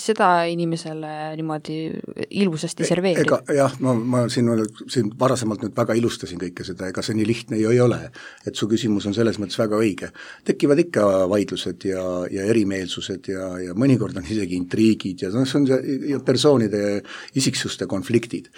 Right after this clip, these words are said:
Speaker 2: Ja, ja noh, iseloomult mõne inimesega sa ei saagi ühes toas olla. Ma tean, et paljud ei saa minuga võib-olla ühes toas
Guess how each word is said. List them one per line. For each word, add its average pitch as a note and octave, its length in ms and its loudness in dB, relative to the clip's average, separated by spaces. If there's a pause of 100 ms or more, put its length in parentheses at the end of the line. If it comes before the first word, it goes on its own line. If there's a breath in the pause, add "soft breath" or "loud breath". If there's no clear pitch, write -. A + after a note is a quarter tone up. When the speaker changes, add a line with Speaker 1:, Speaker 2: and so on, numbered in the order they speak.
(360 loud breath)
Speaker 2:
Ja, G#2 160 6
ja G#2+ 160 -2
noh, A#2 140 2
iseloomult G2+ 640 -2
mõne A2+ 160 0
inimesega G#2 380 0
sa A2 100 -2
ei G#2 60 0
saagi A2 240 2
ühes G#2 160 -4
toas A2+ 320 2
olla. - 180 -14
Ma G#2 160 -4
tean, A2 140 0
et F2+ 100 -12
paljud G#2 240 -2
ei E2 60 -10
saa G#2 100 -4
minuga B2 320 6
võib-olla A2 240 2
ühes G2+ 160 -4
toas F#2+ 240 -2